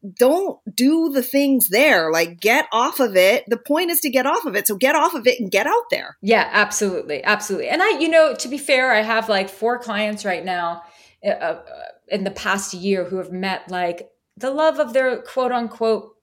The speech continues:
Speaker 2: current lives, you know? I mean, these are m-, relationships that are really good that are probably heading towards marriage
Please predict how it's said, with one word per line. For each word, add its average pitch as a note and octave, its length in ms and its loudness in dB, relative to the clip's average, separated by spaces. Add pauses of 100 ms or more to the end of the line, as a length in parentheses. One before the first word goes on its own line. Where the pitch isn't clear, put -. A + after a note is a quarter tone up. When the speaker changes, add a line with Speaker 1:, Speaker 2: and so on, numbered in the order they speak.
Speaker 2:
current A3+ 420 -2
lives, F3 500 -4
you F3+ 60 -6
know? E3+ 260 -2
I F#3 80 -2
mean, F#3+ 160 -4
these G3+ 200 -2
are A3 60 0
m-, F#3+ 460 -8
relationships F#3+ 800 -2
that F#3 120 -6
are F#3 180 -4
really G3 240 2
good F#3 220 -2
that F3+ 100 -4
are F3+ 80 -2
probably F3+ 360 -4
heading F3 280 -6
towards F3 540 -4 (840)
marriage F3 640 -2